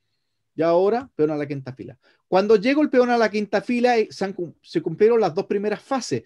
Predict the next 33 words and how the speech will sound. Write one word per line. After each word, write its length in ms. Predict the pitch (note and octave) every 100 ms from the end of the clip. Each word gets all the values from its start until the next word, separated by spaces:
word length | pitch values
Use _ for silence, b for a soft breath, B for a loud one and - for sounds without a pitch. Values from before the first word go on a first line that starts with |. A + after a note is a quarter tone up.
| b b _
Primera 340 | D#3+ F#3+ A3
fase, 380 | - A3+ A3 A3
rey 340 | G3+ G3 F3
en 200 | - C3+
H 200 | D3 C3+
seis, 360 | G3 - C4 B3+
segunda, 420 | G3 F#3+ G3+ G3
peón 220 | F3 F3
en 80 | F3+
quinta 360 | E3 F3 C#3+ D#3+
fila, 380 | - B3 C4 C4 B _ _
pero 460 | C4 C4+ E3 F3+ - _
había 440 | C#3+ C3+ C#3 B3+ C4+
que 100 | F#3+
dejar 260 | D3+ E3
un 100 | F3+
peón 240 | D#3+ D3 D#3+
en 80 | D3+
la 60 |
segunda 380 | C3+ C#3 C3 C3
fila. 340 | C3 G2+ F#2 b b b
Y 80 | F3+
esto 200 | A3 B3
es 40 |
crucial. 600 | - E3+ - F#3 A#2+ G2 b _
¿Por 220 | E3+ E3
qué? 260 | - B2+ b b
Porque 280 | - D3+ F3
ahora 220 | F3+ G#3
hace 200 | G3+ F#3+
rey 180 | E3+ F#3
H 220 | F3 -
ocho. 340 | D3+ B2+ -